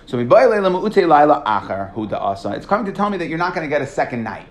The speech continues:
Meaning, Sardai Dachamina, I would have thought. Hoilo Pesach Kachikalim, that Pesach, like Shlamim is Kachim Kalim. Vishlamim, Kachim Kalim. What's the din by Shlamim? That you get to eat it for two days and one night.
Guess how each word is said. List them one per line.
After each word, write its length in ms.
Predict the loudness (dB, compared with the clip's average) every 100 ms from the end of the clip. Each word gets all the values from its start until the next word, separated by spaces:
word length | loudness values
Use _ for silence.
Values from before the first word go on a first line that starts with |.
| -20 _ -20 -20 -10 0
Meaning, 640 | 2 2 0 -2 -4 -8 -20 2
Sardai 420 | 4 4 4 2
Dachamina, 460 | 0 0 0 0 2
I 160 | 2
would 180 | 2 -2
have 140 | -2
thought. 360 | 0 0 0 -12 -4 4
Hoilo 260 | 4 4
Pesach 340 | 2 0 -2 0
Kachikalim, 1040 | 0 0 -4 0 2 2 0 -6 -10 -4
that 160 | -4 2
Pesach, 640 | 2 4 4 4 2 0
like 140 | -4
Shlamim 360 | -2 0 0 0
is 80 | -2
Kachim 300 | -2 -2 -2
Kalim. 320 | -2 -2 -8 -20 -4 4
Vishlamim, 640 | 4 4 4 6 4 -2
Kachim 320 | -2 -2 0
Kalim. 260 | 2 2 2
What's 200 | -2 -2
the 40 |
din 140 | -2 0
by 80 |
Shlamim? 420 | 0 -2 -2 -4 -6 -8
That 80 | -6
you 80 | -2
get 180 | -2 -2
to 60 |
eat 180 | -2 -2
it 140 | -2
for 160 | -4 -6
two 200 | -4 -4
days 300 | -2 -2 -4 -8
and 120 | -4
one 180 | 0 0
night. 200 | -2